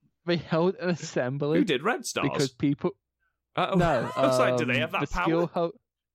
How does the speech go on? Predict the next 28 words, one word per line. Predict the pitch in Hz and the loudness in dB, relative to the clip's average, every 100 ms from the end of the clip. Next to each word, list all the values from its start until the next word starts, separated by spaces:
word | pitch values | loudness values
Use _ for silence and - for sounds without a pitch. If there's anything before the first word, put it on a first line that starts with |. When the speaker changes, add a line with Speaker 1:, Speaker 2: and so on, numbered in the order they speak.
| _ _ _ _ | _ _ _ _
Speaker 1:
the | - | -8
school | - - 160 160 | -8 -4 -2 -2
<laughs> | - | -2
held | - 170 - | -2 -2 -2
an | 160 151 | -4 -2
assembly | 135 - 127 127 131 143 151 - - - - | -4 -2 -4 -2 -2 -2 -4 -12 -20 -20 -6
be-, | 143 - | -6 -4
to | - | -4
tell | 143 - 131 | -4 -2 -2
people | 131 147 156 | 0 -2 -4
to | 151 | -6
stop, | - - 123 - - - - 135 | -6 -4 -4 -6 -16 -18 -10 -2
um, | 127 123 123 | -2 0 -2
mocking | 113 - 135 123 | -4 -2 -2 0
Red | 117 107 | 0 -2
Star | - 131 131 139 | -4 -2 -2 -2
for | - | -6
being | 120 110 | -2 -2
so | - 113 | 0 -4
shit | - 131 147 165 | -2 -4 -4 -8
<laughs> | 180 185 - | -6 -6 -6
because | - 165 | -2 -2
the | - 131 | -2 -6
kids | - 110 131 - | -4 -4 -4 -6
were | 127 | -4
getting | 117 - 139 | -6 -6 -4
insulted. | 117 127 - - - - - _ | -2 -4 -4 -6 -10 -16 -20 _
<laughs> | - | 0